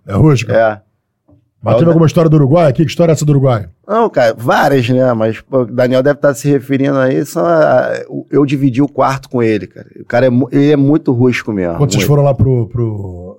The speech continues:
Speaker 2: A gente foi ver a final lá, né, do
Speaker 1: Sim.
Speaker 2: Flamengo e Palmeiras. Aí
Speaker 1: Aham.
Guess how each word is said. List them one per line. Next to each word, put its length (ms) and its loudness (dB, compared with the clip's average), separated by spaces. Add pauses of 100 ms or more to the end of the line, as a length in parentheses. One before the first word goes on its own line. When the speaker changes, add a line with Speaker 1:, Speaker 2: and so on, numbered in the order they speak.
Speaker 2:
A 40 -10
gente 140 -6
foi 140 0
ver 120 0
a 80 2
final 400 0
lá, 240 0
né, 120 -2
do 60 -8
Speaker 1:
Sim. 80 -2
Speaker 2:
Flamengo 320 -2
e 40 -18
Palmeiras. 520 -2
Aí 180 -2
Speaker 1:
Aham. 220 -4